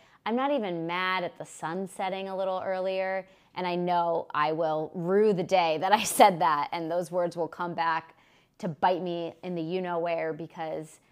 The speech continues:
in, like, two months when it gets dark at four P M, I'm gonna be like, "What the hell?" But right now, I'm just, I'm here for the cozy. I'm ready for cozy season. I'm ready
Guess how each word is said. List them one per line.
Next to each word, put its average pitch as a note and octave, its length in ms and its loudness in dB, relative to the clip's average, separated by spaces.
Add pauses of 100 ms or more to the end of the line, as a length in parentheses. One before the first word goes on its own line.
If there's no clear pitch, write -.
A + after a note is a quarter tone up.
(240)
in, F3 160 -6
like, D#3+ 200 -8
two G3+ 200 -2
months F3 320 -6
when E3+ 100 -6
it E3 80 -10
gets E3+ 180 -10
dark D#3+ 280 -6
at D3+ 100 -10
four D#3+ 200 -8
P E3 200 -8
M, D#3+ 280 -6
I'm D#3+ 100 -10
gonna D#3 140 -10
be D#3+ 120 -6
like, D3+ 360 -10 (720)
"What F3 140 -8
the - 60 -14
hell?" D#3 460 -2 (260)
But A#3 220 2
right G#3 240 4
now, F#3 560 -2 (120)
I'm F3 280 -2
just, - 480 -12 (360)
I'm F3+ 160 -2
here G#3 380 -2
for F#3+ 160 -8
the E3+ 80 -2
cozy. - 600 -8 (540)
I'm F#3 200 -2
ready F3+ 380 2
for D#3 720 -2 (460)
cozy D#3 340 -6
season. C#3+ 400 -8
I'm D#3+ 220 -8
ready E3 360 -2